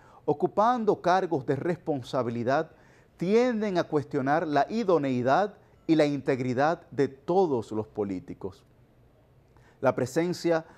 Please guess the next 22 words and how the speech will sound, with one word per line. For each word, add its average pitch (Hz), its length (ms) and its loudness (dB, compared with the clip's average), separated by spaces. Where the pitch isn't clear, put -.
de 131 120 4
actores 165 360 0
políticos 156 640 -2
improvisados 135 800 -2
en 151 200 0
la 151 140 0
política 151 500 -2
representa 147 580 -4
un 139 80 -6
gran 156 220 0
desafío 160 580 -2
para 147 180 2
la 147 80 2
democracia 180 840 -2
y 151 100 2
la 139 140 2
confianza 156 680 -4
ciudadana 147 600 0
en 127 120 0
las 127 160 -2
instituciones 131 580 -4
públicas. 92 680 -8